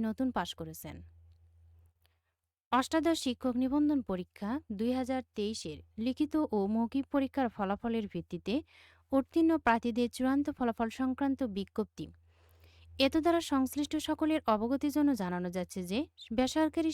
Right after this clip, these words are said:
শিক্ষক নিবন্ধন ও প্রত্যয়ন কর্তৃপক্ষ এনটিআরসি এর ব্যবস্থাপনায় গত বারো ও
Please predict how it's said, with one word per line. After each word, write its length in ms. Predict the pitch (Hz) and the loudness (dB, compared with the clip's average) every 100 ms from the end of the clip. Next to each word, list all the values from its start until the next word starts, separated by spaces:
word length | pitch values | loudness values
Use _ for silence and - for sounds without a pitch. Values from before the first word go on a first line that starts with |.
| - | -2
শিক্ষক 300 | 262 - 262 214 | -4 -2 -2 0
নিবন্ধন 440 | 196 208 202 208 208 202 | 0 -2 0 0 -2 -4
ও 20 | 185 | -4
প্রত্যয়ন 360 | 240 233 - 285 226 | -2 -2 0 0 0
কর্তৃপক্ষ 520 | 175 180 170 175 - 220 285 _ _ _ _ - | -4 -6 -6 -6 -4 -2 -2 _ _ _ _ 2
এনটিআরসি 600 | 254 262 311 320 294 311 311 214 | 4 4 2 2 0 -2 0 0
এর 80 | 180 196 | 0 -2
ব্যবস্থাপনায় 760 | 196 240 - 247 170 151 139 - _ _ _ _ - | -2 -2 -2 -4 -4 -8 -12 -16 _ _ _ _ -8
গত 280 | 202 185 - 175 - 214 202 | 0 0 0 -4 -4 -2 2
বারো 260 | 214 285 | 4 4
ও 20 | 311 | 2